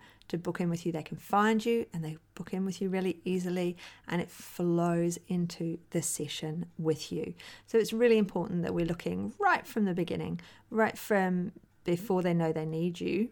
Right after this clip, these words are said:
really, that we're out there saying, "Yes, I'm here. This is what I'm good at. I can help you, and this is how I can help you. This is the flow f-,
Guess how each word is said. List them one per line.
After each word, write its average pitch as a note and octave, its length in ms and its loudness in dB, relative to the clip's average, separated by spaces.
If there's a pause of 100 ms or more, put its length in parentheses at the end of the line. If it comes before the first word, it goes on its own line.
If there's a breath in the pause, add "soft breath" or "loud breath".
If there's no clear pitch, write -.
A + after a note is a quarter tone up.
really, F#3 560 0 (460 loud breath)
that - 420 -2
we're F3 380 0
out F3+ 300 2
there E3 500 2 (320)
saying, E3+ 400 0
"Yes, F3 360 0
I'm E3 240 0
here. E3+ 600 -4 (460 soft breath)
This G#3+ 520 4
is F3+ 180 -2
what E3 180 -2
I'm D#3 200 -6
good D#3 240 -6
at. D#3 260 -6 (400 soft breath)
I A#3+ 260 2
can F3+ 260 -4
help - 400 -10
you, G#3+ 340 0 (400 soft breath)
and F3 320 0
this F3+ 300 -4
is E3+ 160 -2
how D3+ 260 -8
I D3+ 80 -6
can D#3 160 -10
help - 340 -12
you. E3 80 -2
This E3+ 220 -6
is E3+ 120 -4
the E3+ 120 -8
flow E3 800 -2 (420 loud breath)
f-, - 180 -20